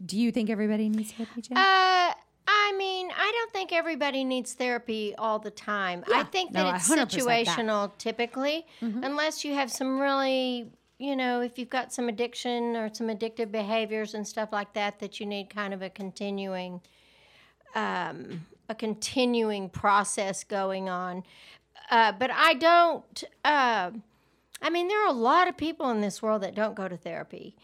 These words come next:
Speaker 1: Right.
Speaker 2: And they, you know, may be relatively happy. I don't know. It depends on how well you negotiate problems and
Speaker 1: Mm-hmm.
Speaker 2: how, how, how you manage your own emotions and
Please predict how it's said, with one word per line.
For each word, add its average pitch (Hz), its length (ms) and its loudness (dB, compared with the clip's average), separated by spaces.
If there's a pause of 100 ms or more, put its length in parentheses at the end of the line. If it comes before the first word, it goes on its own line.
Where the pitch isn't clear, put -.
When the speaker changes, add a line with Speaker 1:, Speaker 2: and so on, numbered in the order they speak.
(340)
Speaker 1:
Right. - 80 0
Speaker 2:
And 214 600 2
they, 214 600 0
you 240 160 -2
know, 196 220 -2
may 214 260 -4
be 196 160 -2
relatively 185 720 -6
happy. 185 380 -8
I 202 100 -2
don't 202 140 -4
know. 180 160 -6
It 185 80 -12
depends 202 300 -4
on 196 120 -6
how 196 180 -4
well 202 160 -4
you 196 140 -4
negotiate 190 800 -8 (540)
problems 208 760 0
and 185 360 0
Speaker 1:
Mm-hmm. 185 40 -2 (120)
Speaker 2:
how, 190 320 -4
how, 190 640 -4 (540)
how 208 200 -2
you 202 300 -4
manage 202 440 -2
your 202 140 -4
own 190 160 -2
emotions 196 760 -4
and 185 200 -6